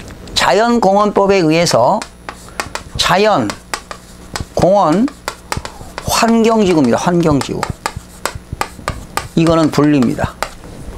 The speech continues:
거기 별표하세요. 자연공원법에 따라서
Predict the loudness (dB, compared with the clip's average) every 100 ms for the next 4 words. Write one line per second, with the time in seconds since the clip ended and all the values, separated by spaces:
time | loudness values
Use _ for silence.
0 | -14 -16 -16 -4 0 2 4 2 0 -4
1 | -18 -18 -18 -18 -18 -16 -2 0 2 4
2 | 4 4 4 2 0 -8 -10 -12 -4 -2
3 | 2 2 2 2 2 2 4 2 2 2
4 | 2 2 4 4 4 4 2